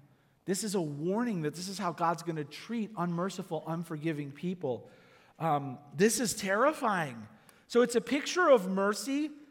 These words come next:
God doesn't give us the punishment we deserve, and we are supposed to accept that and be transformed by it. God in Christ shows mercy that saves us. That is the gospel.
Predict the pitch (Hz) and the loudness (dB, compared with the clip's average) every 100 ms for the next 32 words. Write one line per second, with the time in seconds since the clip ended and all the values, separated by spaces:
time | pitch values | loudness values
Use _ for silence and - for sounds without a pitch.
0 | _ _ - 202 220 180 - 220 220 247 | _ _ 4 6 6 2 0 2 2 2
1 | 285 226 - 233 233 254 247 220 - 214 | -2 -6 -2 2 6 4 4 -2 0 0
2 | 208 214 214 196 196 175 156 170 185 220 | 0 0 -4 -4 -2 0 0 2 2 0
3 | 180 185 214 226 233 - 208 214 196 170 | -2 0 2 2 -2 0 0 2 0 0
4 | - - 196 214 247 240 214 175 185 - | 0 2 2 2 4 4 2 -2 -8 -6
5 | 220 180 170 - 202 214 233 180 147 131 | -4 -4 -6 -8 -2 0 0 2 2 0
6 | 131 139 - - - _ _ 190 190 196 | -4 -8 -12 -20 -20 _ _ 0 2 0
7 | 170 165 - 202 190 151 - - 165 147 | -2 -8 -4 2 2 2 -4 -2 -2 0
8 | 170 180 170 143 135 - - 170 160 131 | 0 0 -2 -2 -2 -4 -2 0 0 -4
9 | 117 - - - _ - _ 233 220 185 | -10 -12 -14 -18 _ -20 _ 2 2 2
10 | 240 247 180 151 - 151 170 160 156 156 | 4 6 6 4 -6 -4 0 4 4 4
11 | - 143 104 | -4 -8 -8